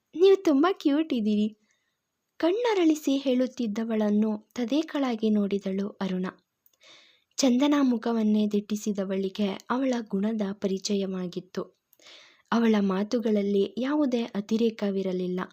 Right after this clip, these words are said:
ಮನತುಂಬಿ ಹೇಳಿದವಳ ಮೇಲೆ ಮೆಚ್ಚುಗೆ ಮೂಡಿತು. "ಚಂದನಾ, ನೀನು ಜಯಂತ್ನ ಮದುವೆ ಆಗ್ತೀಯಾ?" ದಿಟ್ಟವಾಗಿ ಕೇಳಿದಳು ಅರುಣ. ಶಾಕ್ ಹೊಡೆದವಳಂತೆ ನಿಂತುಬಿಟ್ಟಳು ಚಂದನಾ.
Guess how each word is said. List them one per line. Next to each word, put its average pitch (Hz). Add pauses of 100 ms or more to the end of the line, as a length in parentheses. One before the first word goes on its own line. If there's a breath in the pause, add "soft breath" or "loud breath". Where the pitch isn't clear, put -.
(520 soft breath)
ಮನತುಂಬಿ 285
ಹೇಳಿದವಳ 226
ಮೇಲೆ 202
ಮೆಚ್ಚುಗೆ 262
ಮೂಡಿತು. 196 (460)
"ಚಂದನಾ, 190 (340)
ನೀನು 262
ಜಯಂತ್ನ 233
ಮದುವೆ 208
ಆಗ್ತೀಯಾ?" 185 (1200)
ದಿಟ್ಟವಾಗಿ 269
ಕೇಳಿದಳು 196
ಅರುಣ. 170 (1300)
ಶಾಕ್ 247
ಹೊಡೆದವಳಂತೆ 226
ನಿಂತುಬಿಟ್ಟಳು 202
ಚಂದನಾ. 180